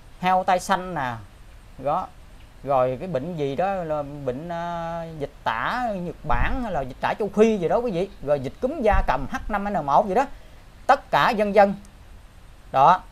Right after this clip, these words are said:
là những cái lời là Đức Thầy là tiên tri trước. Đó là cái chỗ mà Thầy lộ thiên cơ,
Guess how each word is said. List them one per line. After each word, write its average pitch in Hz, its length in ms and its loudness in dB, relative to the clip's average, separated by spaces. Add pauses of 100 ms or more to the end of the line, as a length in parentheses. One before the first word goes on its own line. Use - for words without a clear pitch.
(420)
là 147 160 6
những 156 200 0
cái 180 100 0
lời 143 300 6
là 135 160 4 (200)
Đức 247 140 -8
Thầy 139 240 2
là 135 80 4
tiên 190 260 -4
tri 185 140 -2
trước. 247 260 -2 (680)
Đó 147 300 -2 (1400)
là 135 520 2
cái 208 180 -6
chỗ 151 240 4
mà 127 480 -4 (440)
Thầy 131 120 -2
lộ 123 240 2
thiên 165 140 -10
cơ, 156 280 2